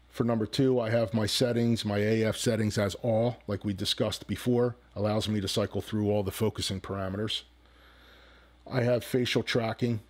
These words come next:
on and off right here. I have my white balance, timer. I always think it's good to have a timer easily accessible,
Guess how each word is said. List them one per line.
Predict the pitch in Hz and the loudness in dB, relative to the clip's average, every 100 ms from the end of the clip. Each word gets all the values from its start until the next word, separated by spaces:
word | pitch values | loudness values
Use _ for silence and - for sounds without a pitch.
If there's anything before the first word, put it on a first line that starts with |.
| - | -18
on | - 107 110 | -4 0 0
and | 104 | 0
off | 104 104 - - - _ _ _ - | 0 -2 -4 -14 -18 _ _ _ -2
right | 101 98 | 0 0
here. | - 104 104 - _ _ _ _ - _ _ - - - | -2 -2 -2 -8 _ _ _ _ -20 _ _ -20 -20 -8
I | 101 | -4
have | 101 | 0
my | 107 | 0
white | 101 107 107 | 0 0 0
balance, | 110 101 107 113 - - - _ _ _ - | 0 0 -2 -2 -4 -6 -14 _ _ _ -8
timer. | - 113 110 120 117 - | -2 0 0 0 -4 -10
I | 117 | 0
always | 123 151 - | 2 2 2
think | 151 | 0
it's | 120 - | 0 0
good | 135 | -2
to | 117 | 0
have | 113 110 | 0 0
a | |
timer | 113 127 123 123 120 - - - - - - - | 0 0 4 4 2 -4 -20 -20 -20 -20 -20 -14
easily | - 135 120 127 | -2 0 2 2
accessible, | 120 - 131 113 - 113 131 120 | 2 0 -2 0 -2 0 -2 -2